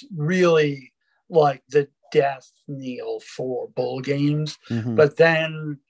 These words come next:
Speaker 1: New Year's Day, the day before, the, and then New Year, you know, New Year's Day observed, I guess, the second.
Speaker 2: Yeah.
Speaker 1: Um,
Speaker 2: Yep.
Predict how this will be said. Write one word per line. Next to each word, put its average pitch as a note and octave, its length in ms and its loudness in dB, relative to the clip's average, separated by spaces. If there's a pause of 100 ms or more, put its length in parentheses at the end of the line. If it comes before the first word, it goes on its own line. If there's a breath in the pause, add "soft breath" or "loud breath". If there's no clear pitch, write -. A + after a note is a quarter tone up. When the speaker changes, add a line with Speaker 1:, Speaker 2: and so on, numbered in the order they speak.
(300)
Speaker 1:
New D3 260 -4
Year's D3+ 460 2
Day, C#3 1000 -4 (220)
the D3 80 2
day C#3 200 4
before, C3 880 -2 (120)
the, D3 160 -2 (100)
and C#3+ 200 -2
then B2+ 140 -8
New C3 100 -8
Year, C3+ 220 -8 (220)
you D3+ 200 -4
know, A#2 380 -6
New C3 80 -14
Year's B2+ 520 -12 (920)
Day C#3 220 0
observed, D3+ 600 -8
I G3+ 80 -6
guess, G3+ 280 -10
the - 100 -10
second. G#3 400 -6 (400 loud breath)
Speaker 2:
Yeah. D#3 160 6
Speaker 1:
Um, D3+ 280 8
Speaker 2:
Yep. G#3+ 140 6